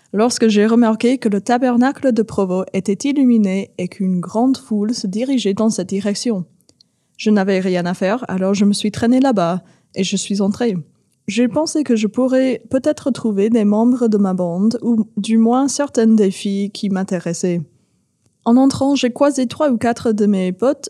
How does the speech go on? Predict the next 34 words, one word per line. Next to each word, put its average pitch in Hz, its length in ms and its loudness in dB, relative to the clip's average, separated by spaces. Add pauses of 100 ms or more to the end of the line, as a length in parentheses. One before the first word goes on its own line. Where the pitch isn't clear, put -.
et 202 220 2
nous 196 160 2
nous 202 100 0
sommes 202 240 -4
installés 226 480 0
sous 226 140 -4
la 196 120 -4
galerie 208 440 -2
où 220 140 -2
il 202 80 0
y 202 40 0
avait 208 240 0
un 190 220 -2
groupe 254 380 -8
de 214 100 0
jeunes 262 240 -2
filles 214 180 -4
qui 220 160 -2
semblaient 220 320 0
promettre 247 480 -2
un 202 120 -2
peu 190 120 -2
d'amusement. 185 540 -2 (640)
Nous 226 80 2
n'étions 254 320 2
pas 311 280 0
intéressés 285 500 -2
par 208 180 -2
ce - 140 -4
qui - 100 -10
se - 100 -16
passait 220 300 -2
au 226 80 0
pupitre. 202 520 -10